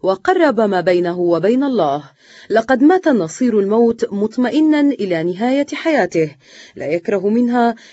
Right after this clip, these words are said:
إلا أنها انتهت به على فراشه، ولكننا أبناء آدم نكره كثيرا ما يكون من حقنا أن نتمناه، وما كان لخالد أمنية قد بقيت له في ميدان الكفاح يتمناها.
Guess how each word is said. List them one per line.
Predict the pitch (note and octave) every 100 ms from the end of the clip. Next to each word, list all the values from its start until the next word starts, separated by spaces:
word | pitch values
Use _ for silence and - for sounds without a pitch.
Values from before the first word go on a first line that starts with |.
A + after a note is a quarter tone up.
| -
إلا | A3 G#3 G3+
أنها | C4+ A#3 G3+
انتهت | F#3 G3 D4+ C#4+ C#4
به | G3+ C#4+ C#4 C4+ B3+ F3+
على | F#3+ C4 D#4
فراشه، | E4 A#3 D3 E3 D3+ - _ _ _ -
ولكننا | D3+ E3 A#3 G#3+ F3+ D#3+ D3+ _ _
أبناء | E3+ D#3+ G#3+ C4 G3 G3+ G#3+
آدم | G3 F#3 F3+ E3+ - -
نكره | B3+ B3 C4+ B3
كثيرا | B3+ D4 F4+ F#4+ E4+
ما | D#4 C4+ A#3+
يكون | G3+ G#3 D4 A#3+
من | G3 F#3
حقنا | C4 - B3 G#3 F#3+
أن | C4+
نتمناه، | D#4 E4 D4+ C#4 E3+ D#3 D#3 _ - _
وما | - E3 D#3
كان | F#3+ F3+ E3
لخالد | F3 - A#3+ A3 A#3
أمنية | A3+ C4 D4 D4+ D4 C#4+ C#4
قد | D#4 B3
بقيت | E4+ C#4+ F#3+ F#3+
له | C4 A#3 A3+ A3 - -
في | - E4
ميدان | C4 F#3 F#3 A3+
الكفاح | G3 - G3+ A3 G#3+ A#3+
يتمناها. | C#4+ F4 D#4 C4+ F3 D#3+ D#3+ D3+